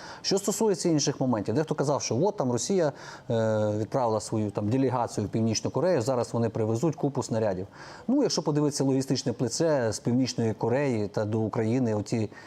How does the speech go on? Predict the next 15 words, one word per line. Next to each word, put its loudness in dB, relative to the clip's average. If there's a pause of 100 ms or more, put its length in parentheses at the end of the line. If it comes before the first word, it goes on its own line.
(180)
е, -2 (240)
тисячі 0
кілометрів 2
залізницею, 2 (320)
з 0
тим 0
потенціалом, 2
який 0
може 2
робити 0
Північна 0
Корея 2
в -8
цій 2
ситуації, -2